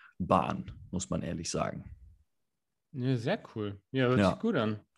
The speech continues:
Speaker 1: Aber ich, das Busargument, das kann ich irgendwie verstehen. Ähm, gibt's wahrscheinlich auch viele Leute, die da nicht so der Typ für sind. Wenn du's jetzt noch nicht gemacht hast,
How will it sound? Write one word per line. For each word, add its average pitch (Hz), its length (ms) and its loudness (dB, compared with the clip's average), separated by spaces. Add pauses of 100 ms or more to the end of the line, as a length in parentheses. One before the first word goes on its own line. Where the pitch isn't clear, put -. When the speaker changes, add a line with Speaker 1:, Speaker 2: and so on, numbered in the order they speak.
(380)
Speaker 1:
Aber 101 200 10
ich, 113 140 2
das - 260 0 (120)
Busargument, 123 760 2
das 117 140 -2
kann 120 160 0
ich 117 160 -2
irgendwie 110 240 2
verstehen. 127 640 -2 (480)
Ähm, 98 500 2 (840)
gibt's - 220 0
wahrscheinlich 117 340 4
auch 110 80 2
viele 117 240 4
Leute, 117 280 8
die 107 120 2
da 101 120 6
nicht 104 180 2
so - 100 0
der 98 160 2
Typ 131 260 -2
für - 180 2
sind. 120 340 2 (540)
Wenn 98 140 6
du's 107 100 4
jetzt 113 160 2
noch 107 80 6
nicht 120 160 4
gemacht 120 360 6
hast, - 320 2